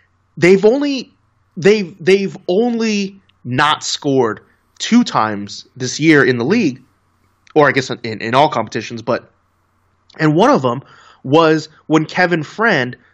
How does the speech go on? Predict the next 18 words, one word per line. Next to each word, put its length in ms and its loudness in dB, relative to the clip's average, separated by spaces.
blew 300 4
the 120 2
play 320 2
dead 480 0
before 460 4
they 120 4
scored 300 0
an 80 -6
equalizer 460 -2
in 80 -8
stoppage 420 -2
time, 280 -16
which 220 0
was, 240 2
uh, 100 0
which 180 -2
was 140 -2
a, 80 -2